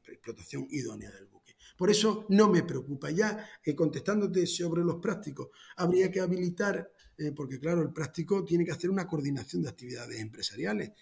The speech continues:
eh, lógicamente. ¿Quién me dice los riesgos que tiene ese barco? ¿Quién me dice si ese, si esa escala está debidamente puesta? Si no ha tenido alguna, alguna rotura de un golpe de mar o se ha perdido,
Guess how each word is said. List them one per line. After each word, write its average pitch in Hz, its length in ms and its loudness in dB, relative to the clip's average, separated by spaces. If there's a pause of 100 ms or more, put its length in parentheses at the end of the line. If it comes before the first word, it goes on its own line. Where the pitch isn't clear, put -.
(160)
eh, 131 140 -10
lógicamente. 165 680 -8
¿Quién 190 220 -2
me 165 100 0
dice 160 260 -4
los 127 180 -10
riesgos 139 400 -6
que 113 80 -20
tiene 120 300 -10
ese 117 200 -12
barco? - 540 -8 (420)
¿Quién 190 200 8
me 170 140 6
dice 165 420 2 (140)
si - 220 6
ese, - 260 2
si - 140 0
esa 160 180 -2
escala 156 280 -4
está 151 220 -6
debidamente 135 640 -6
puesta? 175 420 -2 (180)
Si - 160 -4
no 165 100 2
ha 185 100 -2
tenido 160 720 0
alguna, 151 720 2 (200)
alguna 139 420 2
rotura 143 640 2
de 151 100 0
un 151 140 4
golpe 147 320 4
de 131 120 -6
mar 180 240 0
o 156 60 0
se - 160 0
ha 143 80 -8
perdido, 147 540 -4